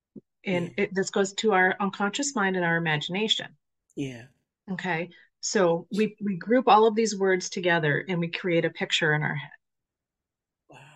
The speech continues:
Speaker 1: So for, so for you, when you go to that food and you say, "Oh, I just want a little bit more."
Speaker 2: Yeah.
Speaker 1: What's the picture that you have in your head?
Speaker 2: Hmm.
Speaker 1: And you don't have to say it out loud,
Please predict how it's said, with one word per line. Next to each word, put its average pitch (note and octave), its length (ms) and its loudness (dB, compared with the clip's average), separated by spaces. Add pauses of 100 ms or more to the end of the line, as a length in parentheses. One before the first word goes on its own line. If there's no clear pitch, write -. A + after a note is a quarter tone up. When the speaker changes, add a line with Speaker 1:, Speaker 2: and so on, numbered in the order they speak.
Speaker 1:
So F#3+ 460 2
for, F#3+ 240 2
so G#3+ 320 4
for A3+ 280 6
you, A3 520 4
when A3 160 2
you A3 120 4
go G#3 160 0
to G#3 140 -4
that F#3+ 260 2
food C#4 340 4
and F#3 100 2
you F#3+ 60 -2
say, F3+ 200 -6
"Oh, G3 80 -6
I G3+ 120 -4
just G#3+ 200 -6
want G3+ 160 0
a F#3+ 40 2
little F#3+ 180 2
bit F3+ 160 0
more." F#3+ 520 2 (280)
Speaker 2:
Yeah. C#3 300 -4 (300)
Speaker 1:
What's G3 300 -6
the - 80 -6
picture G#3 380 0
that F#3 160 0
you F3+ 80 -2
have E3 180 -6
in D3 100 -8
your - 120 -8
head? - 200 -14 (1120)
Speaker 2:
Hmm. A2+ 100 -20 (2750)
Speaker 1:
And B3+ 120 8
you E4+ 80 10
don't F4 80 6
have D4 100 -2
to F#3 80 -2
say D#3 160 -6
it C#3+ 80 -8
out - 120 -16
loud, D#3 280 -14